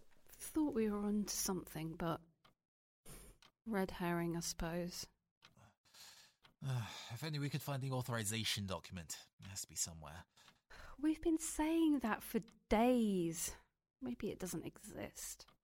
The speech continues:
Speaker 2: Almost time to call it a day, I think. Or a weekend.
Speaker 1: What wedding preparation shenanigans are you up to now?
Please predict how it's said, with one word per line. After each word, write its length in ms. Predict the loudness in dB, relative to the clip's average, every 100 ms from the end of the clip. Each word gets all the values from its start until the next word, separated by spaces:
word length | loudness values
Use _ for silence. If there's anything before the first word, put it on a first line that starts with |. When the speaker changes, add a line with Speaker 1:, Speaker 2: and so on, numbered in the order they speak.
| -6
Speaker 2:
Almost 280 | -2 0 0
time 120 | -2
to 80 | -4
call 200 | -6 -6
it 60 | -6
a 20 |
day, 220 | -4 -2 -2
I 40 | -4 -8
think. 200 | -8 -12 -14 -12 -12 -14 -20 -20 -20 -18 -14
Or 60 | -14
a 200 | -14 -12
weekend. 440 | -12 -12 -12 -12 -16 -20 _ _ -20 -18 -18 -20 -20 -20 _
Speaker 1:
What 200 | 0 2
wedding 340 | 2 2 2 2
preparation 640 | 0 0 0 0 2 2
shenanigans 680 | 2 2 4 6 6 4 4
are 40 |
you 120 | 4 4
up 120 | 2
to 100 | 2
now? 360 | 6 8 6